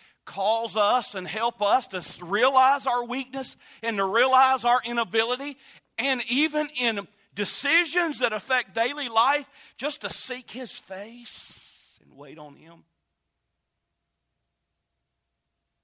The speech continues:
I heard somebody say this one time, and I read it, and I believe it's true, and you can disagree with me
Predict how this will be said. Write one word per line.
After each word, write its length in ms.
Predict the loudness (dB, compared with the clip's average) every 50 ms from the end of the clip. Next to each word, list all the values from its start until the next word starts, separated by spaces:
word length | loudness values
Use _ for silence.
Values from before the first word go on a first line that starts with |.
| _ _ _ _ _ _ _ _ _ _ _ _ _ _ _ _ _ _ _ _ _ _ _
I 100 | -12 -12
heard 340 | -10 -4 -2 -2 -2 -2 -4
somebody 460 | -10 -8 -8 -4 -2 0 -2 -2 -2
say 260 | -6 -10 -10 -8 -8 -8
this 180 | -8 -10 -10
one 180 | -10 -12 -12 -10
time, 320 | -8 -8 -8 -6 -8 -8
and 80 | -10 -10
I 80 | -12
read 320 | -12 -8 -4 -2 -2 -2 -2
it, 140 | -4 -12 -14 _ _ _ _ _ -16
and 120 | -12 -10
I 60 | -10
believe 360 | -10 -10 -12 -12 -12 -12 -14
it's 180 | -16 -20 -20 -20
true, 320 | -18 -18 -16 -16 -16 -18 -20 _
and 120 | -16 -16 -14
you 100 | -16 -16
can 180 | -16 -14 -12
disagree 460 | -12 -12 -12 -12 -16 -16 -14 -14 -14 -14
with 260 | -14 -18 -20 _ -20
me 160 | -20 -20 -20